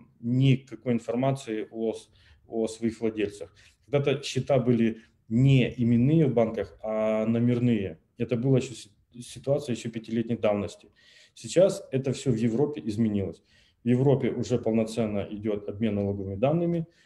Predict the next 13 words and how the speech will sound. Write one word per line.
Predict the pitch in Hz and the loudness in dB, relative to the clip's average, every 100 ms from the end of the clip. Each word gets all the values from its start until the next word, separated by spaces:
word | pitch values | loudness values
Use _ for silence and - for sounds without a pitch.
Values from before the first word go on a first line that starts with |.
| _ _ _ | _ _ _
Э, | 120 117 113 110 110 110 107 107 - | -2 0 2 2 2 2 -2 -6 -8
Европа | 110 113 120 131 - 117 - - - | -6 -2 2 0 2 0 0 -6 -10
об-, | 113 117 - | -8 -10 -12
с | - 113 | -12 -6
Россией | 110 - 110 107 | -6 -2 -2 0
точно | 151 156 170 | -4 0 0
обменивается. | 151 156 151 147 143 131 | 2 2 2 0 -4 -4
Украина | - 120 131 131 120 104 | -4 0 2 4 2 0
пока | 110 110 117 | -4 0 0
что | 110 - | 0 -14
с | - | -8
Европой | 107 110 104 104 | -2 -2 0 -2
обменивается | 107 104 107 101 98 - | -2 -4 -2 -4 -6 -14